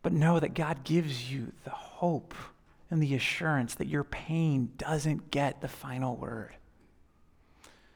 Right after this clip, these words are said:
Ours is a God who is able to work all things together for good. There is nothing, nothing beyond his power to redeem. In Christ, there is hope.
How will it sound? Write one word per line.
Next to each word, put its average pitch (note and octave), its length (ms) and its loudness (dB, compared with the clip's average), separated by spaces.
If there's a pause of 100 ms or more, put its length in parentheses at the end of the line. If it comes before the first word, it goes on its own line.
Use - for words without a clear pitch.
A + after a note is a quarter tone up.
(160)
Ours D#3 360 8
is D3+ 100 4
a D#3+ 60 2
God C#3 320 6
who C3 120 4
is C3 120 0
able C#3 300 0
to - 140 -8
work C3 300 -2 (100)
all C#3 280 0
things C3 480 -2
together B2 480 -4
for - 200 -12
good. A2+ 440 -10 (260)
There C#3+ 180 4
is C3 220 0
nothing, C3+ 880 -4 (760)
nothing C#3 760 -2 (640)
beyond B2+ 320 -2
his A#2+ 140 -6
power B2 400 -6
to A2+ 120 -12
redeem. - 440 -12 (1400)
In C3 100 -2
Christ, D3 460 2
there - 160 0
is B2+ 140 -2
hope. - 420 -10